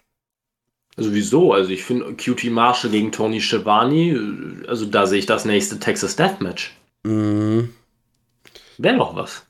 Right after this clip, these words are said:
Speaker 2: Ja, der einzige Unterschied ist, Tony Schiavone kann Promos halten.
Speaker 1: Ja.
Speaker 2: Gut,
Speaker 1: Ja.
Speaker 2: als nächstes, äh,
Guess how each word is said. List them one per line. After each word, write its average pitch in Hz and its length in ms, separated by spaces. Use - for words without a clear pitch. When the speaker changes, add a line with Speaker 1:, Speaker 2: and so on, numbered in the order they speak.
Speaker 2:
Ja, 107 380
der 107 220
einzige 113 340
Unterschied 107 400
ist, 104 140
Tony 107 240
Schiavone 107 380
kann 104 180
Promos 107 480
halten. 101 400
Speaker 1:
Ja. - 180
Speaker 2:
Gut, 185 580
Speaker 1:
Ja. - 100
Speaker 2:
als 151 260
nächstes, 139 640
äh, 113 560